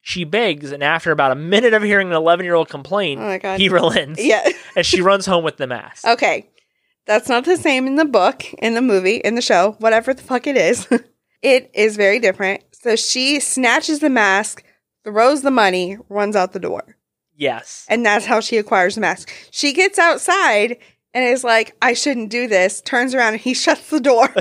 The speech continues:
Speaker 1: <laughs> He's like, "None of mo-, no more."
Speaker 2: He's like,
Speaker 1: Also,
Speaker 2: "You touched it last." <laughs>
Speaker 1: also, um, in the show, the door is unlocked.
Speaker 2: Yeah.
Speaker 1: And she just walks in and he's like, "We're
Speaker 2: Yeah.
Speaker 1: closed." But in the book, it's already closed and locked and he
Speaker 2: Right.
Speaker 1: lets her in.
Speaker 2: Again,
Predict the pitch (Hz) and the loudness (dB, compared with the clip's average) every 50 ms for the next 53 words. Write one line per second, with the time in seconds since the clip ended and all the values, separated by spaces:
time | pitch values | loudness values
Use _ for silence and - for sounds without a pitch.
0 | 165 - - - 539 - 240 - 605 - - 403 254 233 - 240 262 269 247 226 | -4 -4 -2 0 2 4 4 4 4 4 2 2 2 2 2 2 0 0 0 -2
1 | 208 190 190 175 170 175 180 185 185 175 165 160 170 180 180 196 185 165 151 277 | 0 -2 -2 -2 -2 0 2 2 2 2 0 0 -2 -2 0 0 0 0 0 0
2 | - 320 262 247 - - - - - 269 285 277 - 254 214 190 311 - - - | 0 0 -2 -2 -4 -10 -14 -6 -4 -4 -2 0 2 2 4 4 4 4 2 2
3 | - - - - 427 480 294 294 - - - - 269 269 - - - 339 285 - | 0 0 0 0 2 2 4 4 2 2 2 0 -2 -2 -4 -8 -6 -4 -4 -4
4 | 233 - - 214 185 170 165 160 156 160 165 _ _ _ _ - 160 156 147 143 | -4 -2 0 2 4 4 4 4 2 0 -2 _ _ _ _ -8 -4 -2 -2 -2
5 | 147 - 151 147 151 151 143 - - - - - - 233 233 185 143 127 120 117 | -2 -6 -8 -6 -4 -4 -4 -4 -4 -4 -4 -2 0 2 4 4 4 2 2 0
6 | 117 113 117 120 - _ _ _ _ _ _ _ _ _ _ _ 143 143 139 131 | -2 -4 -8 -10 -12 _ _ _ _ _ _ _ _ _ _ _ -12 -8 -2 0
7 | 160 170 175 165 143 151 143 131 127 131 143 135 110 101 107 - _ _ _ _ | 2 4 4 4 2 0 -2 -2 0 0 0 2 0 -2 -6 -12 _ _ _ _
8 | _ _ _ _ _ _ _ _ _ _ _ _ _ 196 208 240 240 226 226 226 | _ _ _ _ _ _ _ _ _ _ _ _ _ _ -4 0 2 2 2 2
9 | 220 202 185 175 165 - - 147 151 147 - - 160 143 135 139 143 185 208 208 | 2 0 0 -2 -2 -2 2 2 2 2 2 0 -4 -4 -4 -2 -4 -2 -2 0
10 | 196 185 147 - 190 208 139 127 113 107 98 98 107 - - _ - _ _ _ | 0 0 -2 -4 -2 0 0 0 0 0 -4 -10 -14 -18 -20 _ -20 _ _ _
11 | _ _ _ _ _ _ - - 147 151 143 143 135 123 127 160 160 151 135 - | _ _ _ _ _ _ -8 -2 -2 0 0 0 -2 0 2 2 2 2 2 0
12 | 156 139 131 - - - _ _ _ - 151 143 135 123 113 - - 135 123 120 | -4 -6 -6 -6 -14 -16 _ _ _ -2 0 0 0 0 -2 -4 -2 0 0 0
13 | 110 120 117 120 117 113 113 - 117 110 - - 285 254 196 143 - 107 104 107 | -2 -6 -6 -4 -4 -4 -4 -6 -10 -10 -4 0 2 2 0 0 -4 -8 -10 -10
14 | 101 90 82 76 _ _ - 254 233 294 294 269 214 196 214 233 220 | -12 -14 -16 _ _ _ -12 -6 -2 0 2 2 2 0 -2 -4 -12